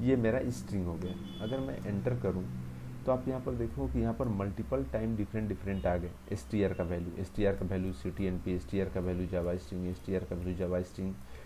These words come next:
concatenate एसटीआर का वैल्यू Java string concatenate five। एक ही एसटीआर का वैल्यू इस तरह से कैसे आ रहा है वो समझते हैं।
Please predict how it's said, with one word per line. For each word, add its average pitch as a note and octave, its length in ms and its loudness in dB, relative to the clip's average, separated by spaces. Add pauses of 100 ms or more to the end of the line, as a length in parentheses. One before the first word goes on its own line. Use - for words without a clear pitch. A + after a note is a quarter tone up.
(220)
concatenate A2+ 680 0
एसटीआर B2 400 2
का A#2+ 120 0
वैल्यू A#2 260 2
Java G#2 340 0
string A2+ 300 -2
concatenate G#2+ 460 -2
five। F2 460 -4
एक B2 140 2
ही C#3+ 120 0
एसटीआर B2 320 0
का A#2+ 80 0
वैल्यू A2 380 -2
इस A#2+ 140 -4
तरह A2+ 120 -4
से B2 160 -6 (120)
कैसे G2 320 -2
आ F#2 60 2
रहा F#2 140 -4
है E2 100 -8 (640)
वो A2+ 120 2
समझते F#2 420 -4
हैं। F2+ 140 -8